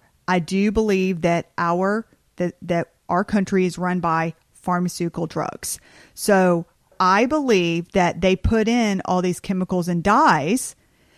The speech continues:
and market them as to being fun so that we will ingest them. Then we will get sick,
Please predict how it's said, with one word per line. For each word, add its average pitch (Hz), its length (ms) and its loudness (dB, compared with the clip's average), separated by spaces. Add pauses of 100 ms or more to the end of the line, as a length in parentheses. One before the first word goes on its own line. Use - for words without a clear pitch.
(340)
and 190 600 2 (120)
market 214 480 0
them 208 180 0
as 190 180 -2
to 190 80 -2
being 180 280 -2
fun 202 640 0
so - 220 -2
that 185 180 0
we 208 140 2
will 185 440 0
ingest 190 540 0
them. 170 320 -2 (260)
Then 233 380 4
we 226 100 2
will 208 140 4
get 202 220 0
sick, - 640 -2